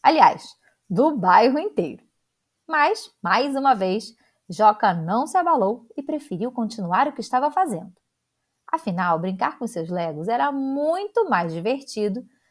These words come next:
do que só ficar jogado em frente à T V. Pouco tempo depois, chamou a família inteira para visitar a sua super construção. O menino recebeu todos em seu quarto, dizendo:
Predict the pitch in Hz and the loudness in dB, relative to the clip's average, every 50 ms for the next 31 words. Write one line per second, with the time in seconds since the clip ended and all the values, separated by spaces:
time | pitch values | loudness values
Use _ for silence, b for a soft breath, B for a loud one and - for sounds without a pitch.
0 | b b _ - 370 - - 571 - - - 202 208 208 - 262 - 202 180 185 | b b _ -10 -4 -4 -4 -4 -2 0 2 2 2 2 -2 -2 -2 0 0 2
1 | 185 233 262 233 190 180 - 175 214 240 269 - 175 165 160 165 165 - 254 294 | 0 0 0 0 0 -2 -2 -4 -6 -6 -6 -6 -6 -6 -8 -10 -4 -2 0 0
2 | 277 214 - - - _ _ _ _ _ _ _ _ _ _ _ _ _ _ _ | 0 -2 -6 -8 -12 _ _ _ _ _ _ _ _ _ _ _ _ _ _ _
3 | _ _ _ _ _ _ _ _ _ _ _ _ _ _ _ _ _ - 247 320 | _ _ _ _ _ _ _ _ _ _ _ _ _ _ _ _ _ 4 4 4
4 | - - 254 - 208 202 208 - 170 160 151 - - 170 156 170 170 - - _ | 4 0 -4 -4 -4 -4 -4 -6 -8 -10 -8 -6 -6 -6 -6 -8 -10 -16 -20 _
5 | _ _ _ _ _ - - 294 285 285 302 311 320 311 294 262 247 269 277 285 | _ _ _ _ _ -6 -4 -2 -2 2 2 0 0 0 -2 -2 -2 -2 -2 -2
6 | 277 285 339 427 466 - _ _ - 190 185 190 190 214 214 226 220 220 214 208 | -2 -2 -4 -8 -10 -12 _ _ 0 0 0 0 -2 -2 -4 -2 -2 -2 -2 -2
7 | 208 202 214 208 190 - 220 220 220 226 226 233 247 226 240 233 233 - - - | -4 -4 -6 -6 -4 -2 -2 -2 0 -2 -4 -2 -2 -2 -2 -4 -6 -8 -8 -2
8 | - 302 349 415 415 - 403 359 285 277 - 269 269 320 311 - 370 381 370 - | 0 0 2 2 0 0 -2 -2 -2 -2 -4 -4 -4 -4 -4 -4 -6 -6 -4 -4
9 | - - - 175 - _ _ _ _ _ _ _ _ _ _ _ _ _ _ _ | -4 -6 -6 -10 -16 _ _ _ _ _ _ _ _ _ _ _ _ _ _ _
10 | _ _ _ _ _ - 190 180 175 165 175 190 190 185 175 185 180 - 170 165 | _ _ _ _ _ -2 -2 -2 0 -2 -2 -2 -2 -2 -4 -6 -6 -6 -6 -4
11 | 160 196 196 185 190 _ _ - 208 220 254 269 285 294 285 294 302 302 - 320 | -4 -4 -4 -6 -10 _ _ 0 0 0 0 0 -2 -4 -4 -4 -6 -4 -4 -6
12 | 320 311 - 190 175 180 180 - - 220 208 285 277 247 175 - 180 - - | -6 0 0 0 0 0 -2 -6 -6 -4 -4 -2 -2 -2 -4 -4 -8 -14 -18